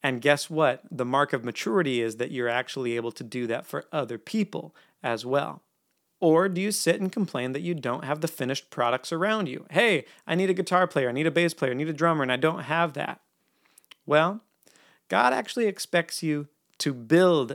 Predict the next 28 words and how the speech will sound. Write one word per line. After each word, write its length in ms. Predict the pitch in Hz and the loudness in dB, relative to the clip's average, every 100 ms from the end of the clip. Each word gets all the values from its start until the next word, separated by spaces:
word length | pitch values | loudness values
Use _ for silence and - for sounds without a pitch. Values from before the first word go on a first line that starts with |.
| - | -8
a 80 | 123 | -10
team, 500 | - 117 117 - - | -8 -10 -10 -16 -14
and 180 | 127 117 | -8 -4
that 160 | 139 | -4
might 340 | 160 165 208 - | -2 0 0 0
mean 360 | 151 147 143 - _ | -4 -4 -6 -10 _
that 100 | - | -6
you 140 | 151 135 | -4 -2
have 200 | 135 - | -4 -4
to 100 | 127 | -6
build 320 | 113 123 120 | 0 -2 -2
some 160 | - 127 | -6 -8
people 460 | - 131 - 123 | -10 -10 -6 -8
as 220 | 143 117 - | -8 -10 -8
well. 320 | 143 139 - _ _ - - | -10 -10 -16 _ _ -20 -10
But 160 | - 135 | -4 0
there's 160 | 143 123 | 0 0
a 60 | |
lot 340 | 120 147 175 190 | 0 2 2 2
more 180 | 165 | -2
fulfillment 920 | 151 135 - - 165 160 135 120 - - _ _ | -2 -6 -10 0 2 2 0 -6 -16 -20 _ _
that 200 | - - | -8 -8
comes 340 | - 143 127 - - | -4 -2 -2 -6 -4
out 160 | 120 | -4
of 180 | 110 113 | -4 -2
building 340 | 139 147 135 | 0 2 -2
a 60 | 117 | -6
team 520 | - 175 156 117 113 | -6 -2 -2 -4 -8